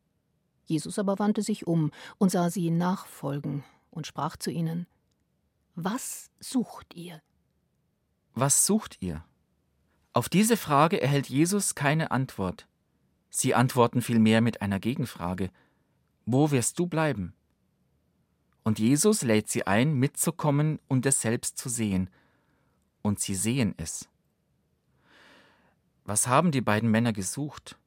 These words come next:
Speaker 2: Was sehen sie? Was finden sie? Irgendetwas hat der Täufer Johannes bei Jesu Taufe gesehen und er macht zwei seiner Jünger auf den Mann aus Nazareth aufmerksam.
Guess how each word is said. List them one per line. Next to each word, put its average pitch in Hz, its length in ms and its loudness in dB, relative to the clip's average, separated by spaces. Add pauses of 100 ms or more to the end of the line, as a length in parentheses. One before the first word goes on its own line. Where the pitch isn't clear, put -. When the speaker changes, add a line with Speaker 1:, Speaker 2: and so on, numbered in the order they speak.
(120)
Speaker 2:
Was - 240 0
sehen 131 320 0
sie? 92 260 -6 (200)
Was - 280 -2
finden 139 460 -4
sie? 87 300 -8 (1000)
Irgendetwas 196 760 2
hat 151 120 0
der 139 140 0
Täufer 160 380 2
Johannes 127 540 0 (160)
bei 123 140 2
Jesu 135 320 -2
Taufe 127 440 0
gesehen 117 540 0 (520)
und 143 160 2
er 151 60 4
macht 151 260 2
zwei 160 400 2
seiner 151 240 2
Jünger 143 420 2
auf 131 220 -2
den 131 160 0
Mann 120 260 2
aus 117 220 -4
Nazareth 113 540 -4
aufmerksam. 98 680 -4